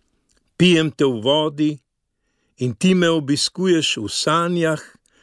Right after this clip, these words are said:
ter verjameš v mojo zvestobo, ker jo znova in znova ustvarja z menoj. Povsod domuješ in nič ni izgubljenega.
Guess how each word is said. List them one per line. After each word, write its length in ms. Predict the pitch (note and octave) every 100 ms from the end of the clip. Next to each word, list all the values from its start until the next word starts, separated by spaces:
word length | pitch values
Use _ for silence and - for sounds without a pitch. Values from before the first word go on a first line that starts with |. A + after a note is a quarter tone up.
| _ _
ter 160 | - C#3+
verjameš 760 | B2 A#2 C3 D#3+ F3 D#3+ -
v 60 | C#3
mojo 380 | B2+ C#3 C#3+ C#3+
zvestobo, 840 | A#2+ A#2+ D#3 - D3+ D#3 B2+ G2 - _ _ _ _ _ _ _ _
ker 120 | C3+
jo 120 | B2 A2+
znova 640 | A#2 C#3 D#3+ D#3 D3+ D3
in 120 | C#3+
znova 480 | G#2+ C3+ D3 C#3+ C#3
ustvarja 680 | C3+ - C3+ C#3 C3+ C3
z 120 | A#2 C3
menoj. 380 | C3 B2 G2 A2+ _ _ _ _ _ _ _ _ _ _ _ _ _ _ _ _ _ _ -
Povsod 560 | C3 A#2+ - E3+ E3+
domuješ 800 | C#3+ D#3 D3+ E3 C#3 G2 - - _ _ _ _ _ -
in 180 | B2+ C3+
nič 340 | F3+ F3 -
ni 200 | E3+ E3
izgubljenega. 880 | D3 B2 D3 B2+ C#3 A#2+ G#2+ G#2